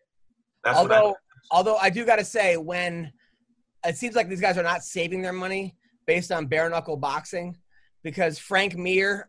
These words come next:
Speaker 2: just signed with bare knuckle boxing, uh, and I don't
Speaker 1: Right.
Speaker 2: know, I don't know if I wanna see it.
Speaker 1: That's
Speaker 2: And then
Speaker 1: athletes in general, mostly. Now the N B A has a, uh, has a thing they put in order for people to not end up being broke and living under a car.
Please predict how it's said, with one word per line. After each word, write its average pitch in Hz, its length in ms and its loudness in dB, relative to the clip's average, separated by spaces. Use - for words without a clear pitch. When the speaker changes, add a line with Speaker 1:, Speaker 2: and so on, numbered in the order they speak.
Speaker 2:
just 180 200 -8
signed 190 180 -2
with 175 120 -4
bare 185 140 -2
knuckle 185 260 -4
boxing, 180 560 -4
uh, 151 600 2
and 165 100 -8
I - 20 -12
don't - 40 -2
Speaker 1:
Right. 190 240 2
Speaker 2:
know, 160 160 -2
I 170 80 0
don't 180 80 -2
know 170 60 -4
if 151 80 -6
I 151 40 -2
wanna 139 200 -4
see 147 100 -10
it. 139 80 -10
Speaker 1:
That's 165 140 0
Speaker 2:
And 180 80 2
then 208 60 6
Speaker 1:
athletes 170 240 0
in 151 120 0
general, 131 340 4
mostly. 120 400 2
Now 147 180 2
the 135 100 2
N 156 160 -2
B 156 140 0
A 147 140 4
has 135 180 0
a, - 100 -2
uh, 101 340 0
has 110 280 -4
a 101 140 -6
thing 113 320 -8
they 101 80 0
put 113 180 -4
in 104 140 -6
order 98 320 -4
for 107 160 -8
people 107 320 -12
to 104 180 -16
not 104 260 -2
end 101 160 -6
up 90 140 -4
being 92 240 -6
broke 98 320 0
and 104 100 -6
living 104 220 -2
under 101 320 -2
a 87 40 -6
car. 101 540 -2